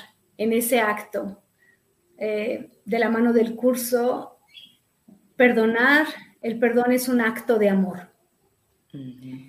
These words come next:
Speaker 1: Y en principio ese acto de amor,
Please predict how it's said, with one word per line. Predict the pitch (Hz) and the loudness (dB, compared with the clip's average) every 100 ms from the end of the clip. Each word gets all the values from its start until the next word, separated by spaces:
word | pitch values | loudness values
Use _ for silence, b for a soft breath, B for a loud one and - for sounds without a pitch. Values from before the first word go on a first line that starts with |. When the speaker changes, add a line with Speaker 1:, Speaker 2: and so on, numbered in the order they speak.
| B _ - | B _ 0
Speaker 1:
Y | 240 | 2
en | 233 | 4
principio | 240 240 285 285 262 254 | 4 4 2 0 4 4
ese | 262 247 | 4 2
acto | 247 - 240 | 0 0 -2
de | 233 | 0
amor, | 220 226 240 269 285 | 0 0 0 0 -4